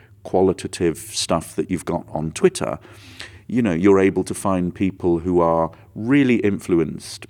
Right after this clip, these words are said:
by it in a, in a way that sort of touches their, their everyday life. So it becomes part of, of their daily routines. So, uh, you know, there's, uh, um, um,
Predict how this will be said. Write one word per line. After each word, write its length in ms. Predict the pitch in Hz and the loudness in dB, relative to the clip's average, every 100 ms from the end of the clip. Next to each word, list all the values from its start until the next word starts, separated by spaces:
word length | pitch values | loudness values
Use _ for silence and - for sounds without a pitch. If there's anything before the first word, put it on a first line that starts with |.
| - | -4
by 220 | 80 76 | -2 -2
it 160 | 73 - | -4 -4
in 140 | 92 | -2
a, 60 | 95 | -2
in 160 | 98 | 0
a 60 | 110 | 0
way 280 | 110 120 117 | 2 4 4
that 200 | 104 - | 4 0
sort 140 | 110 | -2
of 100 | 101 | -2
touches 520 | - - - 95 82 - - - - | -2 -6 0 0 -2 -8 -16 -20 -2
their, 240 | 98 95 | 2 2
their 280 | 85 82 92 | 2 2 2
everyday 360 | 92 90 87 87 | 4 4 2 2
life. 300 | 92 85 76 | 2 0 -2
So 140 | 95 | 4
it 120 | 92 | 4
becomes 420 | 92 - 107 95 - | 2 -2 0 0 -2
part 460 | - 107 92 - | -4 -2 -2 -2
of, 240 | 92 - - - - - | -2 -2 -10 -20 -18 -8
of 160 | 92 | -6
their 160 | - 90 | 0 0
daily 340 | - 92 87 | 4 2 2
routines. 840 | 90 90 90 113 101 80 73 73 - - - - - | 2 2 2 2 2 0 -6 -10 -14 -20 -20 -20 -20
So, 220 | - 92 | 0 4
uh, 300 | 90 87 85 - | 4 4 0 -4
you 140 | 95 | -2
know, 180 | 101 80 | 0 0
there's, 280 | 87 82 80 | 0 0 -2
uh, 200 | - - - | -8 -10 -8
um, 340 | 82 80 78 73 - - - 80 | -6 -4 -6 -10 -14 -20 -10 -4
um, 300 | 78 78 | -2 -4